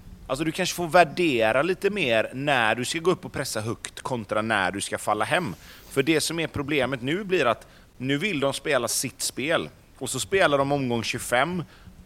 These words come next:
med allt vad det innebär att vara inne snart i november, liksom. Alltså,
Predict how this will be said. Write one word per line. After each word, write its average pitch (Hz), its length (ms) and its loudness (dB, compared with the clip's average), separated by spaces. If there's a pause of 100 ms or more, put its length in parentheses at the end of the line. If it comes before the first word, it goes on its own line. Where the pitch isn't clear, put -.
(180)
med 147 320 2
allt 156 320 2
vad 175 100 2
det 160 60 4
innebär 117 500 4
att 117 100 2
vara 117 180 4
inne 107 280 -2
snart 107 360 -4
i 101 260 -4
november, 107 720 2
liksom. 101 480 -6
Alltså, 113 200 -4